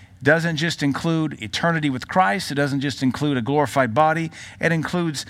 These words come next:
a divine, sacred inheritance that's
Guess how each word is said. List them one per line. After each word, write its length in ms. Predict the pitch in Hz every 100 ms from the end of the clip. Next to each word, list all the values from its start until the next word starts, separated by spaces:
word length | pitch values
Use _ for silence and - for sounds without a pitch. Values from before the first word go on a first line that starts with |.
| - -
a 140 | 139
divine, 840 | 131 131 110 151 165 156 151 147 - -
sacred 640 | - - 165 160 - 156 143
inheritance 1000 | 139 120 127 160 147 - 98 78 - - - - - -
that's 240 | 127 -